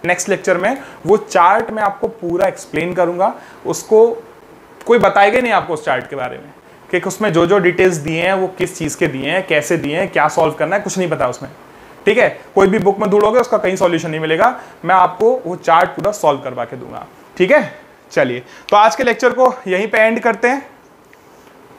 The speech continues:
चलेगा? अच्छा, कुछ डाउट है क्या?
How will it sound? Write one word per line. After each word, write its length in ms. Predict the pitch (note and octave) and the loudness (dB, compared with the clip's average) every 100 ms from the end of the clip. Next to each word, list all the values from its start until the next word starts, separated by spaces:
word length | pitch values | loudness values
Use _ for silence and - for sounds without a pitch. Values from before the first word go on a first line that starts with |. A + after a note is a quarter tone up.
| - | 0
चलेगा? 400 | G3+ A3+ C#4+ D4 - - _ _ _ _ _ _ - _ _ - - - - - | 4 6 4 2 -6 -20 _ _ _ _ _ _ -20 _ _ -20 -20 -20 -20 -2
अच्छा, 320 | E3+ E3+ G#3+ G3+ | 0 4 4 2
कुछ 400 | - G#3 - D#3+ | 2 0 0 0
डाउट 260 | F3+ G3+ | 2 4
है 80 | A3+ | 2
क्या? 200 | A3+ D#4+ | 4 2